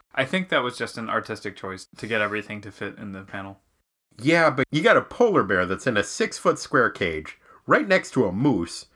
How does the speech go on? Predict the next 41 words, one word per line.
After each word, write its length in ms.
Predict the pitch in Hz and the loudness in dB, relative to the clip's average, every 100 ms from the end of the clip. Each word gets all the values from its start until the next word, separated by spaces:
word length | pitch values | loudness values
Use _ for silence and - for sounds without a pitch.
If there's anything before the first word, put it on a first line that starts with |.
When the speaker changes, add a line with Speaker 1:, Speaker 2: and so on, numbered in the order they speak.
| _ - - | _ -20 0
Speaker 2:
right 200 | 156 254 | 2 4
next 260 | 233 - - | 2 0 2
to 280 | 107 87 - _ - | 2 2 -6 _ -4
a 120 | 104 - | -2 -4
tiger, 680 | - - 214 170 87 107 - - - _ | -4 4 4 4 0 -2 -2 -8 -20 _
right 180 | 202 226 | 2 2
next 200 | 220 202 | 2 2
to 120 | 202 | 0
some 240 | 170 110 101 | 0 0 2
monkeys. 640 | 147 196 - 90 101 - _ _ - | 2 2 -2 -4 -4 -6 _ _ -6
Speaker 1:
Those 220 | 131 113 | -4 -4
do 180 | 120 120 | -8 -8
not 320 | 120 127 120 | -2 0 0
look 160 | 113 | -4
healthy. 400 | - 104 - 95 _ _ | -6 -10 -10 -20 _ _
Speaker 2:
No, 380 | 196 240 208 107 | 0 4 6 6
that 240 | 104 226 208 | 4 4 4
is 120 | 170 | 2
not 480 | 180 233 240 185 - | 2 4 4 2 -2
cool. 500 | - 262 135 - - - | 0 4 4 2 -8 -8
Speaker 1:
Very 240 | 120 110 | -4 -4
jaundiced. 560 | 98 104 104 104 - - _ - | -4 -4 -4 -8 -14 -20 _ -12
Speaker 2:
Where 520 | 131 110 127 381 427 381 | -8 0 6 8 8 6
Speaker 1:
It's 240 | 254 381 | 0 0
Speaker 2:
is 40 | |
this 180 | 196 147 107 | 2 2 0
zoo? 180 | 98 151 | 0 2
Is 160 | 135 127 | 2 0
this 180 | 196 - | -2 0
even 280 | 208 165 123 | 2 2 2
a 100 | 101 | -2
zoo? 540 | 98 214 226 104 101 - - | 0 0 2 2 -2 -8 -8
Is 160 | 139 131 | -2 0
this 180 | 185 185 | 0 2
maybe 340 | 165 175 175 | 2 2 4
on 160 | 156 156 | 4 4
his, 180 | 135 - | 0 2
like, 300 | 123 98 - _ _ - | 2 0 -8 _ _ -2
private 440 | 123 151 131 - | 0 2 0 -2
property 480 | - 113 - - 85 | 0 2 2 0 -2
somewhere? 560 | - 92 80 71 76 | -8 -8 -8 -12 -12